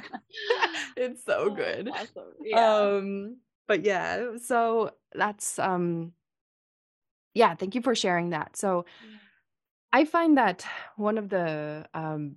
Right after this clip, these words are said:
Speaker 1: bigger struggles for m-, with me, well, for me, and that I've been, I've been talking to, to my business coach about this.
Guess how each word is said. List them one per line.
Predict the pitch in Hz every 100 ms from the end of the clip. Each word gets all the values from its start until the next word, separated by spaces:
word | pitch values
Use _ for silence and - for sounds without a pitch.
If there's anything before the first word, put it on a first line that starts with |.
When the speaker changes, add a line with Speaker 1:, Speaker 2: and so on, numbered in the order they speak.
| -
Speaker 1:
bigger | 196 190
struggles | 202 - 185 170 170 165 - 185 - _ _
for | - - 156 143
m-, | 147 147 -
with | 170 160 156
me, | 180 262 -
well, | 170 151
for | - 160
me, | 196 277 262 233
and | 185
that | 160
I've | 156
been, | 160 151 -
I've | 147
been | 139
talking | 131 139 139
to, | 147 143 -
to | - 147
my | 120 139
business | 202 220 208
coach | 214 208
about | 196 202 202
this. | 208